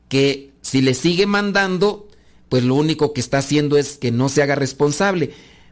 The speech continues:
Mira, seamos sinceros, tu hermano es mayor que tú.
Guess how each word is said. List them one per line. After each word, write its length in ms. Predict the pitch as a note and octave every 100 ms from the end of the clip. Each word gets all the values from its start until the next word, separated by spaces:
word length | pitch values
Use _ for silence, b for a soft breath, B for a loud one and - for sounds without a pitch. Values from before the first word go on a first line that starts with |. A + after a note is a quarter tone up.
| _
Mira, 300 | G#3 G#3+ D3
seamos 420 | - A3+ D4 E4+
sinceros, 640 | F#3+ F3 D#3+ C3 F2+ - - _ _ _ _ _
tu 100 | G3
hermano 360 | A3 C#4+ C#4+
es 160 | A#3+ G3
mayor 320 | F#3+ E3 C#3
que 120 | A2
tú. 220 | - B1+